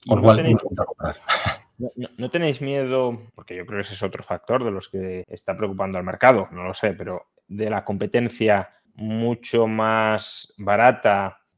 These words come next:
Speaker 1: e incluso de mayor calidad que pueda provenir de China? Es decir, ¿no, no, no creéis que la industria automovilística europea corre riesgo de desmantelarse, eh,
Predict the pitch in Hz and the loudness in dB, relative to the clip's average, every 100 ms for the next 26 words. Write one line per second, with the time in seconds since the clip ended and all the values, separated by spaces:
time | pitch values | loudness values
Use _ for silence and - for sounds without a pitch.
0 | _ - 110 101 107 101 - 98 92 92 | _ -6 -4 -4 -6 -6 -4 -4 -2 -4
1 | 90 92 92 98 104 113 104 107 104 98 | -6 -8 -4 -2 0 2 2 2 0 -2
2 | 107 104 107 104 101 95 101 - 120 147 | -2 0 -2 -4 -6 -8 -10 -6 -6 -4
3 | 156 - _ - - 117 110 - 123 123 | -6 -12 _ -20 -2 -2 0 -2 -2 0
4 | 123 120 147 139 131 120 117 127 117 113 | 0 4 4 4 4 4 4 2 2 2
5 | 113 110 110 - 113 107 107 98 113 107 | 2 2 0 -2 0 2 2 6 8 8
6 | 101 - _ _ - 120 113 101 113 117 | 6 -4 _ _ 0 2 2 2 4 4
7 | 107 110 110 104 107 107 107 107 107 104 | 4 4 4 2 2 0 0 -2 -2 -2
8 | 104 104 110 98 - 101 98 - _ _ | 2 6 4 2 -6 -8 -8 -12 _ _
9 | - 110 104 101 98 92 92 | -4 2 2 2 -2 -2 -4